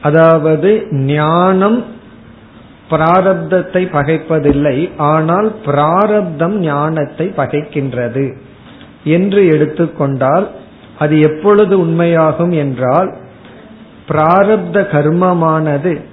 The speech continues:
இந்த உலகத்தை உண்மையாக்கி அனுபவிக்க வைத்தால் அது உண்மையாகும். எது? பிராரப்தமானது ஞானத்துக்கு எதிரியாகும். ஆனால் பிராரப்தம் அவ்விதம் செய்வதில்லை.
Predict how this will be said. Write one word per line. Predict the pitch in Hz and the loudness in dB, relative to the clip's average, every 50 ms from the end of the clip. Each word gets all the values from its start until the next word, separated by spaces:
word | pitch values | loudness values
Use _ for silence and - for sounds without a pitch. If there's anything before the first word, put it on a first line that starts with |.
| - - - - - - - | -20 -20 -20 -20 -20 -14 -6
இந்த | 160 160 170 175 170 165 156 | -4 -2 0 2 2 2 4
உலகத்தை | 151 151 156 165 175 190 208 - 202 196 196 - - - 208 208 226 226 226 - - - | 4 4 4 4 4 4 2 2 0 -2 -2 -2 -4 -4 -2 0 0 0 -2 -6 -6 -2
உண்மையாக்கி | 143 143 160 175 185 196 202 202 208 208 208 196 190 190 185 180 180 185 185 - - - 220 247 - - | 0 2 2 2 2 2 2 2 2 2 2 2 4 4 4 4 2 2 0 -4 -4 -4 -4 -4 -2 -4
அனுபவிக்க | - 151 156 170 175 160 170 175 165 160 170 170 - - 175 160 | -2 -2 0 0 0 2 2 2 2 2 0 -2 -2 -2 -2 0
வைத்தால் | 135 143 143 151 160 - - - 170 165 180 214 226 220 - - - | 0 0 0 0 -2 -4 -4 0 0 2 2 2 0 -2 -4 -6 -4
அது | 185 160 151 190 208 175 143 | -2 -2 0 0 -2 -2 -2
உண்மையாகும். | 143 143 151 147 135 131 123 123 - - 143 107 - - - - - - - - - - - - - | -2 -2 -2 -2 -2 -2 -4 -4 -6 -6 -10 -12 -12 -16 -20 -20 -20 -20 -20 -20 -20 -20 -20 -8 -2
எது? | 160 160 165 151 160 165 165 170 170 160 - - - - | 2 2 2 4 4 2 2 2 0 -2 -6 -8 -6 -2
பிராரப்தமானது | 156 156 156 160 175 185 185 196 185 160 156 147 170 160 156 156 156 156 156 151 156 156 143 170 214 277 | 2 2 4 4 4 4 4 2 0 -2 0 0 0 2 2 2 2 2 2 0 0 -2 0 0 0 0
ஞானத்துக்கு | 233 147 143 143 151 170 170 165 156 - - 160 135 131 - - | 0 0 0 0 0 0 0 -2 -2 -2 -4 -4 -4 -4 -6 -6
எதிரியாகும். | 214 202 151 143 131 143 143 147 208 202 143 127 127 123 - - - - - - - - - - - - - - - - - | -2 0 0 0 0 0 0 0 0 -2 -2 -2 -4 -4 -8 -10 -14 -16 -18 -20 -20 -20 -20 -20 -20 -20 -20 -20 -20 -18 -8
ஆனால் | - 160 165 170 180 175 170 170 180 214 - | -4 0 0 2 2 2 2 2 0 0 -2
பிராரப்தம் | - - 160 160 160 170 185 180 190 175 147 135 123 151 175 202 190 - | -2 0 2 2 4 4 2 2 2 0 0 -2 -2 0 0 0 -2 -2
அவ்விதம் | 151 139 139 143 151 143 131 160 185 196 | -2 -2 0 0 0 0 0 0 -2 -2
செய்வதில்லை. | - - 139 131 127 120 147 156 139 131 120 113 117 131 135 127 | -2 -2 -2 -2 0 0 0 0 0 -2 -2 -2 -2 -2 -2 -2